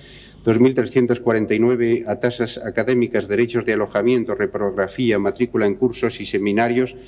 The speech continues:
y contratos del artículo once, treinta millones a transferencias del Patronato del Colegio Universitario de Soria,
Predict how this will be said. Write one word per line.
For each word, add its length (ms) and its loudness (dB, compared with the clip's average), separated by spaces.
y 100 2
contratos 640 2
del 140 4
artículo 520 4
once, 300 0
treinta 420 2
millones 420 0
a 100 -2
transferencias 600 0
del 140 -2
Patronato 540 -2
del 100 -4
Colegio 340 -2
Universitario 640 0
de 120 2
Soria, 440 0